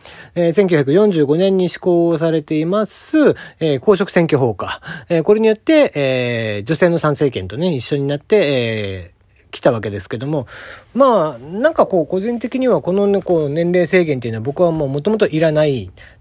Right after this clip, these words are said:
と思っているタイプなんで、あの、選挙権はね、まあ、えー、まあ、選挙権自体も別にちっちゃい子も入れてもいいっちゃいいんだけど、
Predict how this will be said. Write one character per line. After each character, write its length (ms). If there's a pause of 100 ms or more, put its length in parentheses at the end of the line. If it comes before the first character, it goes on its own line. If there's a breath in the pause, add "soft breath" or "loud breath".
と 80
思 220
っ 40
て 140
い 80
る 80
タ 140
イ 40
プ 100
な 120
ん 80
で、 420 (520 soft breath)
あ 100
の、 180
選 220 (120)
挙 180
権 320
は 120
ね、 260
ま 300
あ、 80 (400 loud breath)
え 800
ー、 40
ま 60
あ、 60
選 160
挙 160
権 180
自 160
体 140
も 120
別 300
に 300
ち 80
っ 20
ち 80
ゃ 60
い 20
子 80
も 140
入 60
れ 80
て 100
も 80
い 80
い 20
っ 40
ち 120
ゃ 40
い 80
い 80
ん 40
だ 80
け 80
ど、 180